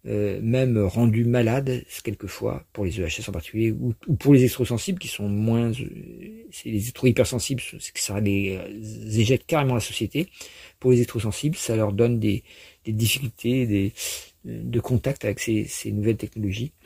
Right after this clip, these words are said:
Et, euh, et quelquefois, ces difficultés sont même pas remarquées, puisqu'on baigne dans un environnement tellement, tellement saturé dans l'électromagnétique que, bon, bah, quelquefois, on sait même pas que, qu'on a une sclérose en plaques, qu'on a un Alzheimer,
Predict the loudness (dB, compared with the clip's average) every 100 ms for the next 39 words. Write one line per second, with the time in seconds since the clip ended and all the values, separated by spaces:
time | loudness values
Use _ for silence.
0 | -20 -20 -20 _ _ 0 6 6 6 4
1 | 2 0 -2 -4 -2 -2 2 0 0 2
2 | 2 2 0 -2 -4 -4 0 0 0 -2
3 | -2 -2 -4 -10 -20 _ _ _ -16 -4
4 | 2 4 8 6 6 2 0 0 0 0
5 | -2 0 2 2 -2 -4 -6 -8 -8 -6
6 | -4 -4 -2 -2 -2 -2 0 2 2 0
7 | -2 -4 -4 -4 -12 -10 -8 -6 -8 -10
8 | -12 -10 -8 -8 -6 -6 -4 -2 0 -2
9 | -4 -8 -8 -10 -10 -18 -20 -20 _ -4
10 | 0 4 4 4 2 2 0 2 0 -2
11 | -2 0 -2 -4 -2 0 2 2 2 2
12 | 4 4 4 2